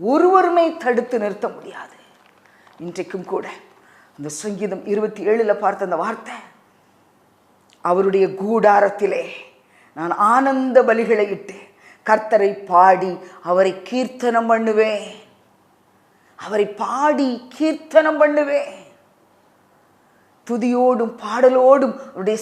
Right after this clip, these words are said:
சந்நிதிக்கு முன் வருவேன். எஸ்தர் ராஜாத்தையும் மொர்தெகாயும் எவ்வளவு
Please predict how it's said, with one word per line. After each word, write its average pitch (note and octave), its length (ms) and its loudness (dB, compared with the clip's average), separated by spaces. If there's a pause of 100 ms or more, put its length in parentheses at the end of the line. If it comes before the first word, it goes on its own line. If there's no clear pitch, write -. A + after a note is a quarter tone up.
சந்நிதிக்கு C4 520 -4
முன் A3 180 -6
வருவேன். A3+ 420 0 (1200)
எஸ்தர் C4+ 300 -4
ராஜாத்தையும் C4 500 0
மொர்தெகாயும் B3 540 0
எவ்வளவு D4+ 380 -6